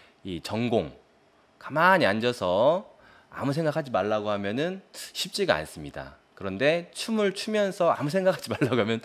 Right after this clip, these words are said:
아무 생각이 없이 잘 춤을 출 수 있어요. 마찬가지로 또 춤을 추는 자리에는 나이 고하를 막론하고, 연세 드셨거나 아주 어린아이거나 즐겁죠.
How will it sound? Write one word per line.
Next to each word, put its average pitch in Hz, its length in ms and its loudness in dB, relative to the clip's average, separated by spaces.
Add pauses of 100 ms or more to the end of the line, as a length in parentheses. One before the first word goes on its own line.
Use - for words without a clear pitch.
(360)
아무 110 240 -6
생각이 143 380 2
없이 95 380 -2
잘 98 200 -4
춤을 139 260 -6
출 - 140 -8
수 - 160 -10
있어요. 69 400 -8 (480)
마찬가지로 147 680 4
또 143 160 0
춤을 233 320 0
추는 220 300 0
자리에는 151 680 6 (400)
나이 180 720 8 (140)
고하를 143 560 10
막론하고, 95 840 0 (340)
연세 139 300 2
드셨거나 123 800 6
아주 170 240 6
어린아이거나 123 800 4
즐겁죠. 113 920 -4